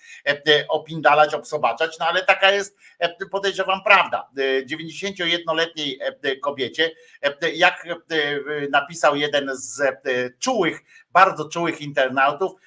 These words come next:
e, i tak sobie długo nie pow-, nie będzie widziała. E, a ja wam powiem, oczywiście,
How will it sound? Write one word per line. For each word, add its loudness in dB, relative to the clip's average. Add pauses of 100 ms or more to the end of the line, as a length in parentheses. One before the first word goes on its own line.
(260)
e, 8 (160)
i -10
tak 6
sobie 2
długo 4
nie 2
pow-, -2
nie 2
będzie 2
widziała. 8 (140)
E, 6 (340)
a 0
ja 2
wam 0
powiem, -4
oczywiście, -10